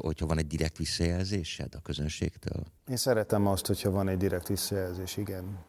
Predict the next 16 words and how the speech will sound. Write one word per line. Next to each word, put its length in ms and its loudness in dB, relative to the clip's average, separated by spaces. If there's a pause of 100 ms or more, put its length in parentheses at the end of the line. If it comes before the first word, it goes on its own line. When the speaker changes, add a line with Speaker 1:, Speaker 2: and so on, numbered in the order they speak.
(260)
Speaker 2:
De 80 4
abszolút 440 4
aláírom 480 4
azt, 220 -2
amit, 360 -2
ö, 340 0 (340)
amit, 440 -4
ö, 300 0 (240)
mondasz, 760 0
hogy 160 0
ez, 340 0 (280)
ez 220 2
a 80 4
fajta 460 2
zene, 320 0
ez 400 -4